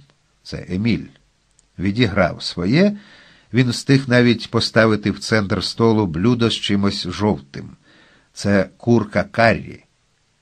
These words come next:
Як то пометляти язиком? Еміль показує, висовує язика, а потім молотить ним праворуч, ліворуч, ліворуч, праворуч. Я не помічаю, як починаю повторювати.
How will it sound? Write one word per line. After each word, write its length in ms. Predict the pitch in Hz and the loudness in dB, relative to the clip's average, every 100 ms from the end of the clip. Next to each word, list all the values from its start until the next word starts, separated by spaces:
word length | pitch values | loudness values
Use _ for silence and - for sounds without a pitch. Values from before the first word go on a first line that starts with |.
| _ _ _ 101 | _ _ _ 0
Як 260 | 120 143 | 2 2
то 320 | - 113 95 - | 2 2 2 -2
пометляти 760 | - 104 104 104 104 92 - 87 | -4 0 0 2 2 2 0 -4
язиком? 600 | 87 80 95 - - - - _ _ _ _ _ | -4 -6 -10 -12 -16 -16 -20 _ _ _ _ _
Еміль 280 | - 143 139 | -10 -2 -2
показує, 680 | 151 185 180 143 110 95 85 - _ _ _ _ | 0 0 4 4 4 0 -2 -6 _ _ _ _
висовує 720 | 101 131 135 107 92 90 87 | 2 4 4 2 2 2 0
язика, 400 | 90 90 - 202 | 0 -4 2 6
а 40 | 202 | 6
потім 340 | 180 180 170 | 4 0 0
молотить 600 | 151 143 139 139 135 135 | 2 4 4 4 0 -2
ним 240 | 120 123 117 | -2 -2 0
праворуч, 640 | 113 110 104 101 95 - | 2 2 4 2 -2 -2
ліворуч, 560 | 92 131 156 151 147 | 0 4 4 2 0
ліворуч, 400 | 101 95 92 90 | -2 0 0 -2
праворуч. 560 | - 95 117 185 180 - - - - _ _ _ - | -2 0 4 2 2 -4 -18 -20 -20 _ _ _ -8
Я 340 | 104 113 117 | 2 6 8
не 120 | 113 117 | 6 2
помічаю, 640 | 117 110 - 127 135 131 | 0 -2 0 2 4 4
як 180 | 123 - | 2 -2
починаю 540 | 113 - 110 120 120 | -6 -2 0 2 0
повторювати. 920 | 110 127 123 170 156 104 - - - | -2 -4 0 2 2 2 -4 -12 -18